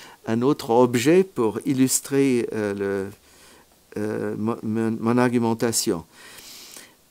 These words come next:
Cela ne va certes pas de soi et nécessite une réflexion conclusive, très rapide. La littérature paraît en effet incontournable sous plusieurs aspects dans le contexte contemporain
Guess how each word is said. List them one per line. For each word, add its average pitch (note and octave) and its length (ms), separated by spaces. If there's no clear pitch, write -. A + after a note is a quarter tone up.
Cela G3 560
ne D#3+ 140
va D#3+ 220
certes - 300
pas G3+ 160
de E3 140
soi D#3 520
et C3 100
nécessite D#3+ 760
une C#3+ 120
réflexion D#3 800
conclusive, C3+ 800
très C#3 180
rapide. A#2+ 480
La C3 100
littérature F#3+ 640
paraît E3+ 440
en D3+ 140
effet D#3 500
incontournable F3 1040
sous D#3 220
plusieurs E3 540
aspects C3+ 320
dans D#3 260
le C3 280
contexte D#3+ 520
contemporain D3 840